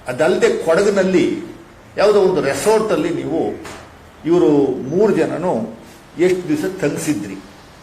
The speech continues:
ಹಾಲ್ಟ್ ಮಾಡಿಸಿದ್ದೀರಿ ಅನ್ನುವಂಥದ್ದು ನೀವು ಹೇಳ್ಬೇಕು.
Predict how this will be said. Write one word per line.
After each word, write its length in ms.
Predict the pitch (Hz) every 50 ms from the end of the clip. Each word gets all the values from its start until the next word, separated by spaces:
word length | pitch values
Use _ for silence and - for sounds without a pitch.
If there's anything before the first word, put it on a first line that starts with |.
| - - - - - - - - - - - - - -
ಹಾಲ್ಟ್ 360 | 127 165 185 190 185 175 160
ಮಾಡಿಸಿದ್ದೀರಿ 680 | 127 120 117 117 - - - 90 87 95 90 80 71 - - - - - - - - - - - - - - - - - - - 147
ಅನ್ನುವಂಥದ್ದು 580 | 165 175 170 156 143 131 120 - 143 147 185
ನೀವು 160 | 170 143 120
ಹೇಳ್ಬೇಕು. 440 | 101 95 101 110 107 110 - - -